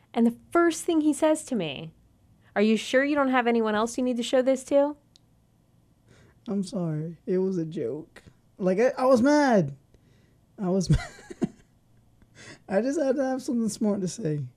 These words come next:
Speaker 2: You
Speaker 1: Perf-
Speaker 2: coulda waited till I got over it.
Speaker 1: Perfect
Speaker 2: You
Speaker 1: timing.
Speaker 2: coulda
Speaker 1: Oh,
Speaker 2: waited. <laughs>
Speaker 1: yeah. Like, you know what? Let me just hold off on this pregnancy talk because I'm sitting here panicking about it.
Speaker 2: I
Speaker 1: And
Speaker 2: kinda
Speaker 1: you're
Speaker 2: already knew what you were gonna say anyway.
Speaker 1: worried about Facebook.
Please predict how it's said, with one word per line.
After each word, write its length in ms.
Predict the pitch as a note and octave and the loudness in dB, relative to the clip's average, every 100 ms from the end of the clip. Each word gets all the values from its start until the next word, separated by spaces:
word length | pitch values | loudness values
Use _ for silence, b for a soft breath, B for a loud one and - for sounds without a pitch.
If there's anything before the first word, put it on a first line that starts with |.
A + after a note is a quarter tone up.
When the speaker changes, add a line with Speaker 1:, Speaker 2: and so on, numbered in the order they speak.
| _ _ _ _ _ _ _ _ _ - | _ _ _ _ _ _ _ _ _ -4
Speaker 2:
You 80 | G#3+ | 2
Speaker 1:
Perf- 40 | A3 | 4
Speaker 2:
coulda 140 | D#4+ | 6
waited 280 | D#4 D#4+ D4+ | 8 6 6
till 140 | C4+ | 6
I 100 | C#4+ | 6
got 200 | B3 B3+ | 8 8
over 400 | A#3 C#4 B3+ A3+ | 10 10 10 10
it. 220 | B3 B3+ - | 10 8 2
Speaker 1:
Perfect 480 | A3+ A3+ A#3 - | -2 -2 -4 -6
Speaker 2:
You 40 | - | -6
Speaker 1:
timing. 420 | F#3+ E3+ F#3+ A3 | -6 -2 0 2
Speaker 2:
coulda 220 | C4 B3+ A#3+ | 2 4 8
Speaker 1:
Oh, 180 | G4 | 8
Speaker 2:
waited. 140 | D4 B3 | 10 8
<laughs> 20 | |
Speaker 1:
yeah. 200 | B3+ F3+ - B | 8 8 4 B
Like, 120 | E4+ | 2
you 60 | F#4 | 4
know 100 | G4 | 4
what? 140 | F#4 | 2
Let 120 | F4+ A4 | 0 -2
me 100 | D#5 | 0
just 180 | A#4 - | 0 -2
hold 320 | - C#4+ C#4 | 0 2 6
off 200 | B3 A#3 | 6 4
on 120 | G#3+ | 0
this 120 | F#3+ - | -2 -6
pregnancy 600 | - G#3+ G#3 G3+ G3 F3 | -4 -4 -2 -4 -6 -8
talk 480 | - D#3 D3 D3 - b b - | -6 -6 -6 -8 -16 b b -8
because 220 | A#3 A3+ | -2 0
I'm 180 | B3 E4 | 0 -2
sitting 280 | - A#3 | -2 0
here 220 | G3 F3+ F3 _ | 0 -2 -4 _
panicking 480 | - C#4+ D4 A#3+ E3 | -8 -4 -4 -4 -6
about 280 | D#3+ D3+ D3 | -4 -4 -4
it. 200 | D#3+ - | -6 -2
Speaker 2:
I 60 | G#3+ | 0
Speaker 1:
And 80 | A3 | 2
Speaker 2:
kinda 260 | B3+ B3+ | 4 4
Speaker 1:
you're 120 | C#4 | 6
Speaker 2:
already 260 | C4+ A#3 G#3 | 8 10 10
knew 160 | G3+ A3 | 8 8
what 100 | G3 | 8
you 80 | F3+ | 6
were 60 | |
gonna 180 | F3 D#3+ | 4 2
say 220 | D3 F3 | 0 0
anyway. 320 | D#3+ E3+ D#3 F#3+ | 0 0 -4 0
Speaker 1:
worried 260 | A3+ A3 | 0 2
about 220 | G#3 F3+ | 0 -2
Facebook. 460 | F3 D#3 - - - | -4 -10 -12 -18 -18